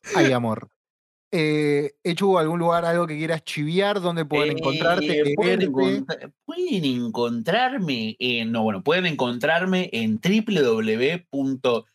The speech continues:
Speaker 2: la la lista punto com, una revista virtual creada por y para gente, mm, argentina,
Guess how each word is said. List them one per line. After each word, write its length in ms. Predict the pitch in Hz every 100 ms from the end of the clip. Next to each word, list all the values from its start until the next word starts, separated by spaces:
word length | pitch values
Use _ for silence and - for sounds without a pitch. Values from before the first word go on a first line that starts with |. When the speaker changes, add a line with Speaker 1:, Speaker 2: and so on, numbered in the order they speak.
| _ -
Speaker 2:
la 240 | 120 160
la 100 | 185
lista 440 | 135 160 - 135 -
punto 340 | 127 120 110
com, 260 | 185 208 214
una 320 | 233 226 107 -
revista 520 | - 110 123 - 113
virtual 680 | 110 113 113 165 175 185 - _ _ _ -
creada 600 | 131 127 147 156 139 _
por 360 | 170 185 185 -
y 200 | 123 113
para 540 | - 147 151 147 147 - _
gente, 1000 | - 135 135 135 131 127 120 113 113 107 101
mm, 180 | 101 98 _
argentina, 920 | 110 107 113 110 208 202 185 185 190